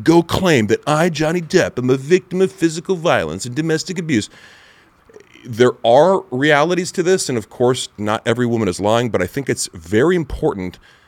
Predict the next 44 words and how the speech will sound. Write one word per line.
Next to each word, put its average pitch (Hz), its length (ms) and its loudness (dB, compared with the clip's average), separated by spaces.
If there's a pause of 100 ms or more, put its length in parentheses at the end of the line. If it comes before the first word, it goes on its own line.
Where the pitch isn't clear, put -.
(160)
and 98 340 -4
the 95 80 0
reason 151 360 2
I 131 100 4
was 107 140 2
so 113 180 0
fascinated 113 600 -2
with 92 120 -6
this - 160 -8
trial, 127 720 -4
in 85 80 -8
part, - 420 -4 (1040)
was 185 160 -4
because 165 480 -2
you 165 80 -4
got 175 240 2
to 165 100 0
see - 300 -2
the 139 140 2
breakdown 135 580 0
of 95 180 -2
what 123 160 4
an 120 140 -2
actual 120 500 -4
abusive 98 540 -6
dynamic 92 600 -6
looks 101 440 -6
like. - 280 -12
And 73 160 -14
part 214 300 -2
of 143 100 -4
it 98 80 -8
is 92 220 -12
you 101 80 -10
go, 101 160 -4
"Mm, - 220 -10 (640)
did 127 220 -4
Amber 254 440 -6 (160)
Heard 165 280 0
ever 143 200 2
look 127 240 -4
like 107 160 0
she - 140 -8
was, 95 380 -6